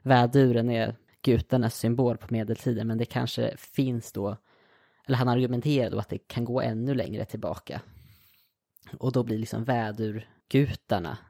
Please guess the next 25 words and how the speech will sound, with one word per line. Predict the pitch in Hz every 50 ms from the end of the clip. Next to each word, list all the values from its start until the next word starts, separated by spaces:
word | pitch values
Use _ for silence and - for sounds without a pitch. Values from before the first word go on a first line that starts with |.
| _ _ -
de | - 123 - 120 98 95 107 - - - - - _ _
som | - - - 117 117
är | 101
på | - - - -
Gotland. | - - - - - - 113 107 - - _
Och, | - - - - - - - - -
och | 139 160 - -
sen | - - 147 143
så | - 147
är | 143 131
det, | 127
har | 131 127
han | 120 120 123
också | 120 - - 131
det | 131 120 120 120 113 113 - _ _ _
mer, | - 143 139 120 120 110 - - - _ _ _ _ - - 123
jag | 104 151 147 165 160 147 -
tycker | - 156 - 135
väl | 127 123 120
kanske | - 127 117 -
att | - -
de | 120 123
mer | 120 117 113
geografiska | 113 123 120 117 113 127 139 147 147 - - 135 - - -
argumenten | 120 120 123 117 117 117 113 - - 117 113